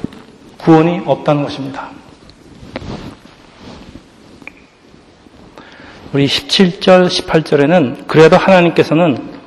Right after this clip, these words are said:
아비멜렉의 그 당면한 문제, 세상적인 문제, 그의 아내와 여종을 치료하셔서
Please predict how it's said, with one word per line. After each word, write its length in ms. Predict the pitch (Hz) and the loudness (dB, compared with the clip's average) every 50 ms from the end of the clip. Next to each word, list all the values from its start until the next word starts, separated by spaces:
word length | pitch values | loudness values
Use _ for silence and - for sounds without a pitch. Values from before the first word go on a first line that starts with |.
| - - - - - - - | -20 -20 -20 -20 -20 -14 -4
아비멜렉의 720 | - 127 117 123 151 156 156 147 143 139 139 139 139 143 151 | 0 2 2 2 2 0 0 0 0 2 0 0 0 0 -2
그 140 | 165 165 - | -4 -4 -6
당면한 480 | - - 151 160 175 180 185 180 175 | -6 -4 0 2 4 4 4 4 4
문제, 440 | 156 147 143 127 135 117 147 202 214 - - - - | 2 2 2 4 4 4 4 2 0 -4 -12 -18 -6
세상적인 580 | - - 156 147 170 170 165 160 160 156 147 135 | -2 0 2 2 2 2 0 0 0 0 0 -2
문제, 360 | 117 107 98 101 104 120 131 - - - - - - - | -4 -6 -8 -10 -12 -12 -14 -16 -20 -20 -20 -20 -20 -8
그의 260 | - - 135 139 - - - | -2 0 2 2 0 -2 -6
아내와 520 | - 113 120 123 123 127 131 135 143 143 | -6 -6 -4 -4 -2 0 2 2 2 4
여종을 400 | 120 117 113 127 123 135 147 151 | 2 2 4 4 4 4 2 0
치료하셔서 640 | - - - 214 202 175 139 110 117 98 - - | -2 -2 2 4 4 4 4 2 -2 -8 -10 -12